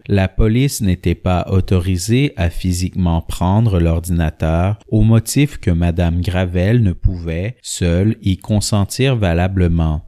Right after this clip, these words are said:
Avec égard, je ne peux partager cet avis. Si, contrairement à ce qui s'est produit, Madame Gravel avait apporté l'ordinateur au poste de police pour le remettre, il y a fort à parier que rien n'aurait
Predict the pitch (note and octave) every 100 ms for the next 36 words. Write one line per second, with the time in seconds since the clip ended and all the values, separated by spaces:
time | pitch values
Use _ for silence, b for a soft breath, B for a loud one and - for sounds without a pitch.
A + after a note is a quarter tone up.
0 | - F#2 F2+ F2+ - F#2 F2+ E2 F2 G#2
1 | G#2 b b - G2 F#2+ G2 - B2+ C3
2 | - E2 - E2+ E2 G2+ B2 F#2+ E2+ E2
3 | D#2+ D#2 D#2 D#2 _ _ - - B2 D3+
4 | - F#2+ - F2+ E2 F#2 F2+ F2+ F2 F2
5 | - F2 - D#2+ - - F#2 E2+ E2+ F#2
6 | B2 B B A2 G2 E2+ E2+ E2 E2+ F#2
7 | F#2+ G2 B2 C3 E2+ E2 D#2 F2 - F2
8 | - B2 C3 G#2 E2 E2+ E2+ D#2+ - F#2
9 | A2 A#2+ F#2+ - F2 E2+ - D#2 D#2+ -
10 | F2 E2 F2 G#2 - E2 D#2+ D2+ D#2+ F2+
11 | E2 E2 G2+ - - B2+ B2 A#2 G#2+ -
12 | B2+ C#3 C3 F2 G#2 F2+ E2 E2 G#2+ B2
13 | F#2 D#2+ E2 G2 A2+ A2+ E2 D#2+